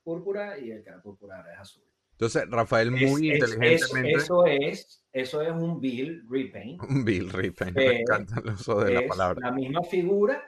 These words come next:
Speaker 1: simplemente te la, te la empaquetan distinto y te la vuelven a vender. Y bueno, hay gente que es
Speaker 2: Ya.
Speaker 1: coleccionista y compra dos figuras.
Speaker 2: Yo he mostrado
Speaker 1: Tres y
Speaker 2: en
Speaker 1: cuatro y
Speaker 2: Reaction,
Speaker 1: cinco.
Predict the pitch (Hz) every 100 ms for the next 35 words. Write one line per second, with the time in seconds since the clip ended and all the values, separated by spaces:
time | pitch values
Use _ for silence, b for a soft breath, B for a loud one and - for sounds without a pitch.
0 | - _ _ _ _ _ _ - 123 139
1 | 143 143 127 117 117 110 - 113 110 110
2 | 110 110 127 143 156 175 180 214 202 196
3 | 226 220 123 123 110 107 107 107 113 127
4 | 107 98 101 98 - _ _ _ _ _
5 | _ _ 131 135 95 92 101 _ _ _
6 | - 110 107 110 123 131 - 131 87 113
7 | 104 139 110 107 117 - 120 101 113 131
8 | - 78 87 85 92 95 110 107 131 147
9 | 135 82 135 143 135 101 104 180 156 123
10 | 110 104